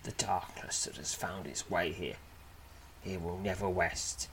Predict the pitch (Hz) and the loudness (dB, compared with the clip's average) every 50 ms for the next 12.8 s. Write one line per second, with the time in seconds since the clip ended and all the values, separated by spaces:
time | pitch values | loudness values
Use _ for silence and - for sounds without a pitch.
0 | - - - - - 214 202 190 214 - - - - - - - - - - - | -8 -10 -10 -6 -6 -4 -2 -2 -2 -2 -2 -4 -4 2 6 8 8 8 8 6
1 | 95 92 85 - - 55 - - - - - - - - - - 110 107 101 - | 4 2 2 0 0 -2 -2 0 0 2 2 4 4 4 4 2 0 -2 -2 -4
2 | - - - - - 123 123 117 - - - - - - - - - - - - | -6 -6 -4 0 4 4 4 4 2 0 -2 -2 -2 -4 -4 -4 -4 -4 -4 -4
3 | - - - - - - - - - - - - - - - - - - - - | -6 -8 -10 -10 -12 -14 -14 -16 -16 -16 -16 -16 -16 -16 -16 -16 -10 -6 -4 -4
4 | - 80 78 71 - - 76 80 76 65 62 - - - - - - - - - | -4 -4 -4 -4 -4 -4 -2 -4 -6 -6 -6 -4 -4 -2 -2 -4 -6 -4 -4 -4
5 | - - 71 58 - - - - - - - - - - - - - - - - | -4 -2 -4 -4 -2 -2 -2 -4 -4 -6 -14 -16 -16 -16 -16 -16 -16 -18 -18 -18
6 | - - - - - - - - - - - - - - - - - 107 92 95 | -18 -18 -18 -16 -18 -18 -18 -18 -18 -18 -16 -10 -2 2 6 6 8 8 8 6
7 | 95 95 95 98 101 98 95 98 95 95 92 - - - 65 65 - - - - | 4 2 2 2 2 2 4 2 2 2 -2 -4 -4 -4 -6 -6 -8 -10 -12 -12
8 | - - - - - - - 92 87 87 90 87 90 80 - - 80 76 - - | -12 -4 2 4 4 4 4 2 0 -2 -2 -2 -2 -2 -4 -6 -2 0 0 0
9 | - 95 87 80 73 - - - 67 67 - - - - - - - - - - | 0 0 -2 -4 -8 -8 -8 -6 -6 -6 -6 -6 -6 -6 -2 -2 -2 -2 -4 -4
10 | - 50 50 50 50 50 - - - - - - - - - - - - - - | -4 -4 -4 -4 -6 -8 -12 -16 -16 -16 -18 -18 -18 -18 -18 -18 -18 -18 -18 -18
11 | - - - - - - - 107 101 95 107 101 95 90 87 76 65 60 - - | -18 -18 -18 -18 -12 -4 0 0 0 2 2 4 4 4 4 2 2 2 2 2
12 | - 57 - - - - 53 - - - - 80 - - - - | 2 2 -2 -4 -4 -4 -4 -4 -6 -8 -8 -6 -4 -4 -4 -4